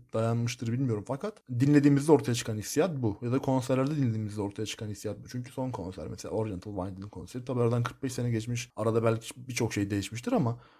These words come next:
çok doğaçlama ağırlıklı olduğunu hissettiriyordu. En azından insanların müziğini özgürce yaptığını hissettiriyordu. Çünkü Okay Temiz'in sahne içindeki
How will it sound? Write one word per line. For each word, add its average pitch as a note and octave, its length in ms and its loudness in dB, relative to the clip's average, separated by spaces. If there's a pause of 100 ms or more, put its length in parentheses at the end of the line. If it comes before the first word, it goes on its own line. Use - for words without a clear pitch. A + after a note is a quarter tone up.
(140)
çok F3 240 2
doğaçlama A2+ 480 6
ağırlıklı A2+ 300 0
olduğunu A#2 240 2
hissettiriyordu. C3+ 540 0
En A2+ 60 2
azından B2 480 2 (100)
insanların C3 640 0 (200)
müziğini A#2 540 0
özgürce C#3 440 6
yaptığını A#2 280 2
hissettiriyordu. G2 460 -6
Çünkü B2 200 -4
Okay B2 240 -2
Temiz'in B2+ 480 0 (100)
sahne A#2+ 300 0
içindeki C3+ 460 0